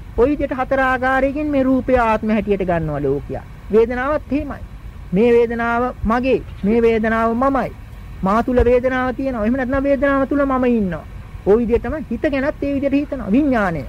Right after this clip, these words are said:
මේ විඥාණය තමයි මම.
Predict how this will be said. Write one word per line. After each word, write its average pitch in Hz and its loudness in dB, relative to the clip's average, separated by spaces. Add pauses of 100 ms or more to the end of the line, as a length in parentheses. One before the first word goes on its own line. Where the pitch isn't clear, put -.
(600)
මේ 190 4
විඥාණය 226 2 (240)
තමයි 277 2
මම. 277 2